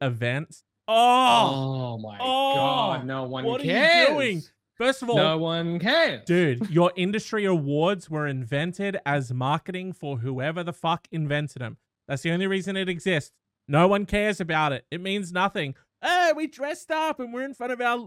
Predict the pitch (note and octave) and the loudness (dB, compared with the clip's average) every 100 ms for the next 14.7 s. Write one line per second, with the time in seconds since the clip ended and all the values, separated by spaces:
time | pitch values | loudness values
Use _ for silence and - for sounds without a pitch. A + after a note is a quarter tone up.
0 | D#3+ G#3+ A#3 A#3+ A#3 A3+ A#3 - A#3 A#3+ | -10 -6 -4 -2 -2 0 -2 0 2 2
1 | A3+ G#3+ F#3+ - G#3 G3 A3+ A3+ G#3+ D#3 | 4 2 0 -8 -6 -4 -4 -4 -4 -2
2 | G3+ A3 A#3 F#3 F3 - F3+ F3 E3+ F3+ | -2 0 -2 -2 -4 -2 -2 -2 -2 -2
3 | F3 F#3 F#3 F#3 _ _ _ B3+ D4+ D4+ | -2 -2 -2 -4 _ _ _ 0 4 6
4 | D4+ D4 C4 A#3 C4+ C4+ C4+ C4+ - _ | 6 6 4 2 2 2 2 0 -6 _
5 | _ F3+ B3 B3+ B3+ A#3+ G3+ F#3 - - | _ -2 0 2 0 2 4 2 0 4
6 | F3 F3 - A#3 B3 G#3 G#3 A3 A#3+ - | 4 4 0 0 0 -4 0 0 -2 -4
7 | - G3 A#3+ - G#3+ F3 F3 A#3 A3+ F#3 | 2 4 2 -4 -4 0 2 2 4 4
8 | F3+ F3+ D#3+ C#3+ G#3 D#4+ - - _ _ | 4 2 0 4 4 2 -2 -18 _ _
9 | - E3 D#3+ E3+ D#3+ D#3+ E3 F#3+ A3 _ | 0 2 2 2 2 2 4 4 0 _
10 | _ _ _ _ - C4+ D#4 E4+ F4 D4 | _ _ _ _ -6 -4 -2 -2 -2 -6
11 | - G3+ C3+ - - D#3+ - - _ - | -2 0 0 -6 -8 -6 -8 -16 _ -12
12 | D#3+ - - - F3+ G3+ G#2+ A2 B2 G#2+ | -10 -8 -10 -8 -6 -6 -6 -4 -4 -6
13 | - G#3 C4+ - - G3+ E3+ E3+ E3 F#3 | -6 0 0 -2 -2 2 2 2 0 2
14 | G3 A#3+ A#3 F#3 D#3+ C#3 - | 2 2 0 -2 -2 -4 -6